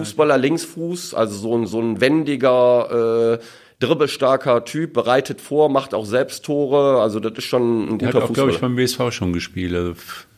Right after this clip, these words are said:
Speaker 2: ist von, meine ich, vom W S V damals nach Vorwing gegangen,
Speaker 1: Ich
Speaker 2: aber
Speaker 1: glaube, im Jugendbereich. Da
Speaker 2: ist
Speaker 1: bin
Speaker 2: schon
Speaker 1: ich mir
Speaker 2: lange,
Speaker 1: ja.
Speaker 2: länger her, ja, ja, das
Speaker 1: Ja.
Speaker 2: ist, ist schon ein paar Jahre
Speaker 1: Also
Speaker 2: schon
Speaker 1: wenn
Speaker 2: her.
Speaker 1: der einen guten Tag hat, dann ist das eine Waffe, definitiv. Also, äh, guter Fußballer.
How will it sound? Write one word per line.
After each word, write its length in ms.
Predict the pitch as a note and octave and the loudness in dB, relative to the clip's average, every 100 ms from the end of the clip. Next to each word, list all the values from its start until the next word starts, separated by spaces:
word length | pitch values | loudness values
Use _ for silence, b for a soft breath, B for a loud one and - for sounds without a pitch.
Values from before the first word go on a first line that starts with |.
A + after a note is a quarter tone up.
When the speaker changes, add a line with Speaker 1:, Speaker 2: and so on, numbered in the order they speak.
| - | -12
Speaker 2:
ist 260 | A2+ G#2+ - | -4 -2 -2
von, 340 | - G2 F#2 - B B _ G2 | -4 -4 -6 -12 B B _ -6
meine 220 | G2 A2+ | -4 -4
ich, 100 | - | -6
vom 220 | G2+ F#2+ | -6 -4
W 80 | G2 | -4
S 120 | F#2+ | -6
V 160 | - F#2+ | -6 -4
damals 440 | F#2 F#2 F2 - | -4 -4 -4 -6
nach 120 | F2+ | -6
Vorwing 360 | - G2 F#2 E2+ | -6 -4 -2 -4
gegangen, 320 | E2 D#2+ E2 | -4 -4 -4
Speaker 1:
Ich 60 | F2 | -2
Speaker 2:
aber 100 | F2 | 2
Speaker 1:
glaube, 300 | C#3 F3 F3 | 4 4 2
im 100 | D3+ | 0
Jugendbereich. 680 | E3+ D3 G#2 G2 F#2 - - | 0 0 0 0 -2 -6 -2
Da 80 | |
Speaker 2:
ist 80 | G2+ | -2
Speaker 1:
bin 100 | G#2+ | 0
Speaker 2:
schon 100 | A2 | 2
Speaker 1:
ich 40 | G2+ | 2
mir 20 | |
Speaker 2:
lange, 300 | A2+ A#2 F#2+ | 0 0 -2
Speaker 1:
ja. 60 | F#2+ | -2
Speaker 2:
länger 300 | G#2 B2 G#2+ | -2 0 0
her, 300 | G2 G2+ F2+ | 0 0 0
ja, 240 | F2 F#2 F#2 | -2 -4 -4
ja, 160 | F#2+ | -6
das 180 | F#2 F2+ | -8 -8
Speaker 1:
Ja. 120 | F#2+ | -4
Speaker 2:
ist, 260 | F2+ - - F2 | -4 -8 -18 -20
ist 120 | - | -18
schon 140 | F#2+ | -16
ein 40 | E2+ | -14
paar 160 | F#2 | -12
Jahre 160 | F#2 F#2 | -10 -6
Speaker 1:
Also 140 | F2 | 0
Speaker 2:
schon 100 | B2+ | 4
Speaker 1:
wenn 100 | C3+ | 4
Speaker 2:
her. 40 | D#3+ | 4
Speaker 1:
der 80 | F3+ | 4
einen 100 | F3+ | 2
guten 160 | F#3 | -2
Tag 240 | - F#3 G3+ | 0 0 2
hat, 180 | F#3+ F3 | 2 2
dann 100 | D#3+ | 2
ist 140 | - | 0
das 80 | C#3 | 2
eine 140 | D#3 | 4
Waffe, 320 | D3 D#3+ C3 - - | 4 2 -2 -2 -4
definitiv. 640 | B2 C3 B2 C3+ A#2+ - | -4 -2 -4 -4 -6 -4
Also, 1040 | F2+ F2 F#2 F#2 F2+ E2 F2+ F2+ F2+ F2 | -4 -4 -4 -4 -4 -4 -4 -2 -2 -4
äh, 340 | E2+ - _ A#2+ | -6 -12 _ -12
guter 220 | C3+ B2 | -6 -6
Fußballer. 460 | - A#2 - C#2+ | -6 -10 -10 -10